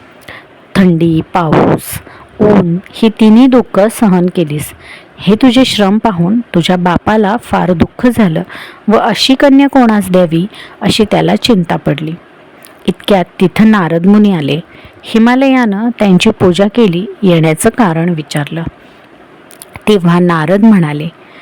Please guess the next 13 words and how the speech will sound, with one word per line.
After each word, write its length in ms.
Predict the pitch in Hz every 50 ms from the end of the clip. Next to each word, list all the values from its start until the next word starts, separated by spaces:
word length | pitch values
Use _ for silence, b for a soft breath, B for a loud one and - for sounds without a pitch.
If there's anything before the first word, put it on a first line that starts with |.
| B B B B -
"तुझी 160 | 247 214 226
कन्या 480 | 254 - 269 247 220 214 226 240 247 226
उपवर 520 | 208 208 185 - 185 180 165 196 226 240 262 220
झाली 320 | - 220 233 202 185 196
आहे, 300 | 196 180 147 131 170 165 180 B B B B B B B B B _ _ -
ती 180 | 226 208 190
विष्णूला 580 | 180 185 190 175 - - - 190 208 233 240 240
द्यावी. 340 | 196 170 156 147 147 165 170 - B B B B B B - - -
तो 140 | 247 247 262
तिच्या 400 | 254 - 285 247 - - 196 180 202 233 - - - _ - - - - _ -
योग्य 460 | 175 185 208 226 226 233 - 277 262
नवरा 340 | 262 240 196 180 165 175 165
आहे. 300 | 165 156 139 - -